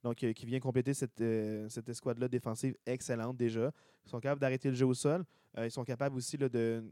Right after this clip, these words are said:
de faire des gros jeux sur des receveurs de passe, mais tu vois qu'il y avait les mains baladeuses.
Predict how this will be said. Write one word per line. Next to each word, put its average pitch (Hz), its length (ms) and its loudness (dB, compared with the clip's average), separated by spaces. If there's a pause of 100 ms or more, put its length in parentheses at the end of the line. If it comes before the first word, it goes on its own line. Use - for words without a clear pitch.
de 123 120 -8
faire 127 100 -4
des 123 80 2
gros 127 220 0
jeux 147 100 0
sur 147 100 -2
des 127 100 2
receveurs 123 300 0
de 117 80 -2
passe, 123 360 -4 (440)
mais 135 220 0
tu - 160 -4
vois 147 220 2
qu'il 143 180 4
y 131 80 2
avait 120 120 2
les 117 100 0
mains 120 140 -2
baladeuses. 107 540 -4